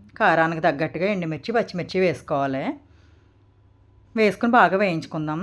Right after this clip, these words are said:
ఈ ఉల్లిపాయ ముక్కలు అన్నది కొంచెం మెత్తబడితే సరిపోద్దండి, ఎక్కువ వేగవలసిన అవసరం ఏం లేదు. just కొంచెం మెత్తగా కస్సు కస్సు అనకుండా కొంచెం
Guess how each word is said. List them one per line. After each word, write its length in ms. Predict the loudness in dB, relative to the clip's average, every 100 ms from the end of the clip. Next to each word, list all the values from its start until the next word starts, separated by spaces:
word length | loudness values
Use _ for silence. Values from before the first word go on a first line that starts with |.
| -4 -6 _ _
ఈ 80 | 0
ఉల్లిపాయ 320 | 2 2 2 2
ముక్కలు 240 | 2 0
అన్నది 280 | 0 0 0
కొంచెం 300 | -2 0 0
మెత్తబడితే 460 | 0 0 -2 -2 -2
సరిపోద్దండి, 580 | 0 0 -2 -2 -2
ఎక్కువ 260 | -4 -2 0
వేగవలసిన 560 | 2 2 2 -2 -2 -4
అవసరం 340 | -4 -4 -4 -4
ఏం 140 | -4 -4
లేదు. 240 | -4 -6 -6 -8 -10 _ _ _ _ _ _ _ _ -20 _ _ _
just 300 | -2 0 0 -4
కొంచెం 300 | -4 -4 -4 -4 -6 -10 _ _
మెత్తగా 420 | -6 -4 -2 0 0 0 -2 -8 -18 _ _ _ _ _ _
కస్సు 240 | 0 2
కస్సు 240 | 0 -2 -2
అనకుండా 380 | -2 -2 -2 -2
కొంచెం 300 | -2 -2